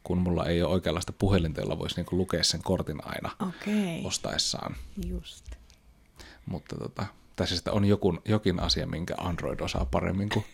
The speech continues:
Speaker 1: <laughs> tuommoinen i-puhelin.
Speaker 2: Mut sit mä oon, ja musta on jotenkin jännä, että sinne ladataan sitä rahaa.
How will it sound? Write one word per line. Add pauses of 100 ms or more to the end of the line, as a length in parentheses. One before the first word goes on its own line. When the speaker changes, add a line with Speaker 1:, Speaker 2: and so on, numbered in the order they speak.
(420)
Speaker 1:
<laughs>
tuommoinen
i-puhelin. (1200)
Speaker 2:
Mut
sit (160)
mä
oon,
ja (180)
musta
on
jotenkin
jännä,
että
sinne
ladataan
sitä
rahaa.